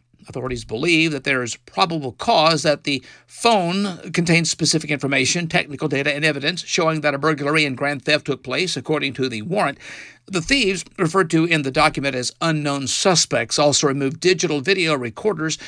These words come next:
used by the alcohol distributor for video surveillance purposes, according to the warrant. Using surveillance video, though, from a nearby business and a convenience store, Hillsborough County Sheriff's Office deputies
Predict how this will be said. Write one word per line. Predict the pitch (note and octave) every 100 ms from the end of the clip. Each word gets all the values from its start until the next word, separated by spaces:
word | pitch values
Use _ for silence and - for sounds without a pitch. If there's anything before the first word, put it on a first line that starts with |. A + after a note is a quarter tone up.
| -
used | - E3 C4 A3+ D#3+
by | D3+
the | D3+ C3
alcohol | D#3 F#3 D3+ C#3+
distributor | A#2+ - A3 F#3 D#3+
for | D3+
video | D#3 E3 E3
surveillance | - D3 D#3 E3
purposes, | - C#4 G#3 D#3 A#2+ G2+
according | C3 D3+ C#3+
to | C3+
the | D#3+
warrant. | D#3+ F#3 D#2+ - _ - - - _ -
Using | D#3+ D3+ C#3+
surveillance | - C#3 D3 C3+
video, | C#3 D#3 C#3+
though, | C#3+
from | C3 C3
a |
nearby | C3+ C#3 B2+
business | A#2+ B3 A#3+ A#3 G3+
and | E3+
a | D#3
convenience | C#3 D#3+ C#4 F#3+ D#3
store, | D3+ C#3 - - -
Hillsborough | G3 F#3+ E3+ D3+
County | - F3 D#3 C3
Sheriff's | A#2 F#3 F3 D#3+
Office | D3 C3+ -
deputies | C3+ C3 C#3